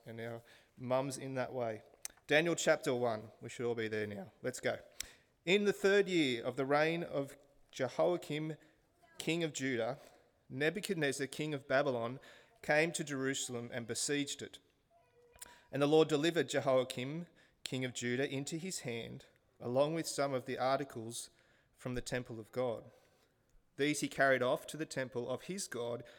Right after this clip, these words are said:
in Babylon and put them in the treasure house of his God. Then the king ordered Ashpenaz, chief of his court officials, to bring into the king's service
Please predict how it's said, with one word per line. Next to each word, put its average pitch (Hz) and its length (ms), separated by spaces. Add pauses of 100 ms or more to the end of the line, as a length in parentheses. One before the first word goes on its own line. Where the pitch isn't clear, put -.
(320)
in 131 160
Babylon 123 600 (600)
and 123 200
put - 260 (380)
them 127 200
in 131 140
the 123 80
treasure 160 400
house 107 360
of 107 140
his 104 180
God. 113 300 (1300)
Then 135 260
the 175 60
king 147 300
ordered 135 460 (520)
Ashpenaz, 135 920 (240)
chief 175 380
of 143 120
his 139 240
court 123 440
officials, 123 680 (340)
to 147 100
bring 160 240
into 190 280
the 190 80
king's 180 300
service 123 540